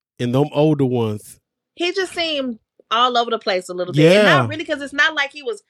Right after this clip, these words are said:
Speaker 2: talking a lot. It just, you're right, like, it didn't seem comfortable, or he didn't,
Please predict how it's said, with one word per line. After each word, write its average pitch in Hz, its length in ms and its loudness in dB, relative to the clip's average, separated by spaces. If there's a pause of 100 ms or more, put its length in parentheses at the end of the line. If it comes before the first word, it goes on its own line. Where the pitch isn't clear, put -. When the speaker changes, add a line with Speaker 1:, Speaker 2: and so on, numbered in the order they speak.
(260)
Speaker 2:
talking 269 460 -6
a 214 40 -6
lot. 208 240 0
It 254 140 -2
just, 269 220 -6
you're 302 120 -8
right, 277 200 -2
like, 220 140 -6
it 233 120 -6
didn't 262 220 -8
seem 240 380 -10 (480)
comfortable, 285 1080 -2
or 233 140 -2
he 254 220 -6
didn't, 220 320 -8